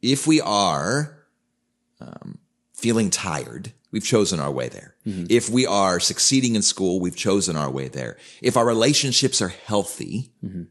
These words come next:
Speaker 1: or unhealthy, we've chosen our way into those situations. And, and I know how freeing it is. And that's really the, the, the focus of this conversation, how freeing it is to look in the mirror
Speaker 2: Mm-hmm.
Speaker 1: and to accept the consequences for our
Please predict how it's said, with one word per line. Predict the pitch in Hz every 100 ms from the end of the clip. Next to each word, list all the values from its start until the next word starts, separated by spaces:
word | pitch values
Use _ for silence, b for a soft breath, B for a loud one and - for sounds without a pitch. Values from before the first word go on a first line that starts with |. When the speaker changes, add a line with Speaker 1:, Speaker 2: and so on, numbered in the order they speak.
| _
Speaker 1:
or | 92 101
unhealthy, | 123 110 82 92
we've | 107 107
chosen | - 117 123 120
our | 104 92 92 92
way | 95 104 85 78 85 B B B -
into | 113 117 110
those | 90 82
situations. | - - 92 107 123 92 85
And, | 95 92 B B B B -
and | 139
I | 123
know | 127 139 139
how | - - 139 139 135 123 -
freeing | - 113 117 170 151
it | 87
is. | - - 98
And |
that's | 117 135
really | 110
the, | 92 -
the, | 101 90
the | 92
focus | - 131 135 120
of | 78
this | 78
conversation, | - 87 87 110 98 82
how | 82 90
freeing | - - 120 147 185 156
it | 127
is | 98 82 - - - - _ _ _ _ _ _ _ _ _ _ _ _ _
to | -
look | 90 87 95
in | 135
the | 135
mirror | 90 50 - - -
Speaker 2:
Mm-hmm. | 98 95 87 _ _ _ _ _ _ -
Speaker 1:
and | 98 85
to | 90
accept | - 95 80
the | -
consequences | - 78 69 - - 65 - 62 -
for | 69 64 -
our | 58 58 50